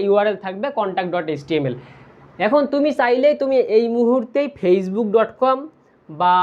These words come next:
কি বলে এটারে, দারাজ ডট কম বা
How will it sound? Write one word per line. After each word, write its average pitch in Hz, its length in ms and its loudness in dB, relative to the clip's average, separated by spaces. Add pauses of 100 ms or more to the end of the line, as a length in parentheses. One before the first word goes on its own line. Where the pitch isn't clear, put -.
(200)
কি 202 140 -12
বলে 214 200 -2
এটারে, 247 240 -6 (500)
দারাজ 190 460 0 (100)
ডট 233 160 0 (100)
কম 269 180 -2 (460)
বা 180 240 0